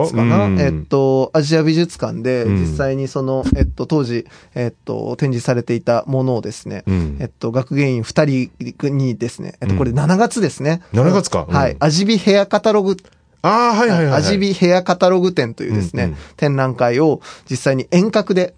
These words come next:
Speaker 2: うん。
Speaker 1: えっと、学芸員さんに、えっと、なんだろう、えっと、あれはラインだったと思うんですけど、
Speaker 2: うん。
Speaker 1: あの、要はオンライン会議ツールを、あの、経由して、
Speaker 2: うん。
Speaker 1: で、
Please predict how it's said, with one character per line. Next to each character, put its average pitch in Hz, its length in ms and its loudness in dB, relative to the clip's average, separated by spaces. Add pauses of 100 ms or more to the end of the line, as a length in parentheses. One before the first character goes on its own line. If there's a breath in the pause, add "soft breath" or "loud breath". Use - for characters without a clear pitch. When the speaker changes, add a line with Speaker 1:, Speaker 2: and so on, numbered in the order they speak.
Speaker 2:
う 117 60 0
ん。 90 160 0
Speaker 1:
え 131 80 0
っ - 20 -2
と、 127 160 -4
学 - 220 -4
芸 202 140 4
員 160 140 2
さ 117 160 -4
ん 120 100 -6
に、 139 260 -4
え 127 100 -4
っ 123 40 -2
と、 123 600 -2 (300 loud breath)
な 127 80 -4
ん 117 60 -4
だ - 100 -8
ろ 127 180 -14
う、 - 60 -20
え - 40 -12
っ - 20 -10
と、 - 140 -12
あ 123 40 -8
れ 123 80 -4
は 120 120 -2
ラ 120 140 -2
イ 156 60 2
ン 165 320 2
だ 147 200 0
っ - 20 -4
た 175 100 -6
と - 100 -14
思 - 80 -12
う - 40 -12
ん - 0 -
で - 60 -14
す - 60 -18
け - 80 -12
ど、 127 240 -6
Speaker 2:
う 127 60 0
ん。 95 300 0
Speaker 1:
あ 127 120 -2
の、 117 560 -4 (400)
要 131 100 -2
は 113 100 -2
オ 160 120 2
ン 170 80 2
ラ 170 80 2
イ 170 100 0
ン 170 80 -2
会 160 200 0
議 156 120 0
ツ 170 200 -2
ー 156 60 2
ル 131 120 -4
を、 113 200 -6 (100)
あ 135 100 0
の、 120 100 -6
経 151 240 0
由 139 140 0
し - 140 -4
て、 165 200 2
Speaker 2:
う 120 80 2
ん。 90 240 0
Speaker 1:
で、 160 260 0